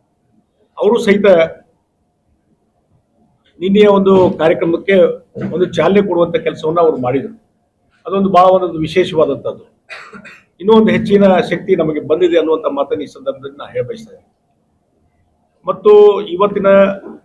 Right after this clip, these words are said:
ಬೆಳಗಾವಿ ಲೋಕಸಭಾ ಕ್ಷೇತ್ರ, ಇಲ್ಲಿ ನಾನು ಸ್ಪರ್ಧೆ ಮಾಡುವಂತ ಒಂದು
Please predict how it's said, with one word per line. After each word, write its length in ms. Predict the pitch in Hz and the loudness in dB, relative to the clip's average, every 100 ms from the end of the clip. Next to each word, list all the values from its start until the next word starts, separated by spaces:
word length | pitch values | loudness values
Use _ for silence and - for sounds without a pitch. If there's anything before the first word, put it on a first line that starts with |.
| _ _ _ | _ _ _
ಬೆಳಗಾವಿ 540 | 147 175 185 185 185 185 - - _ _ _ _ _ _ - | -2 0 2 0 0 -4 -8 -14 _ _ _ _ _ _ -10
ಲೋಕಸಭಾ 320 | 170 170 165 | -6 -2 -4
ಕ್ಷೇತ್ರ, 400 | 165 165 160 120 - _ _ _ _ _ _ _ _ _ _ - - _ 160 | -4 -4 -4 -6 -14 _ _ _ _ _ _ _ _ _ _ -20 -20 _ -14
ಇಲ್ಲಿ 240 | 185 190 190 185 - - _ _ _ _ _ _ _ _ _ _ _ _ _ - | -2 2 2 2 -4 -12 _ _ _ _ _ _ _ _ _ _ _ _ _ -12
ನಾನು 160 | 165 170 | -8 -6
ಸ್ಪರ್ಧೆ 340 | - 175 202 | -4 0 2
ಮಾಡುವಂತ 460 | 196 180 180 170 175 175 165 - - _ _ _ _ _ _ _ - | 2 2 2 0 2 2 2 -2 -16 _ _ _ _ _ _ _ -14
ಒಂದು 200 | 170 | -6